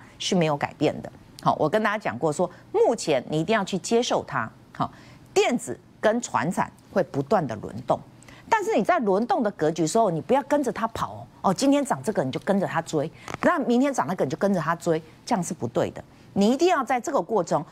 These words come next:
有传产、有电子嘛，看哪些的个股急涨出去，哎，它的量并没有特别的定输赢的大量，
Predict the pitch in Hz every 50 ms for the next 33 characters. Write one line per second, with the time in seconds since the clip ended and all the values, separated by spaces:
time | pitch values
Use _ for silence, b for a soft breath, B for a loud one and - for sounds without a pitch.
0 | B B - 156 160 147 - - 202 165 196 330 - - 302 147 139 - - _
1 | _ - _ - - 165 147 147 - 320 330 277 190 160 - - - - - -
2 | - - B B B B B B - 440 403 339 226 185 190 277 254 233 - 302
3 | 262 - 160 139 - - 180 226 220 120 123 - - - 175 170 170 - - -
4 | - - - - - - 247 311 - - 330 302 254 220 202 214 339 339 302 -
5 | - - - - - 311 285 214 185 185 160 - - - 285 262 190 - 131 131
6 | 120 - 151 135 - - - 240 196 165 - 208 208 202 143 113 104 113 107 -
7 | 160 131 117 151 156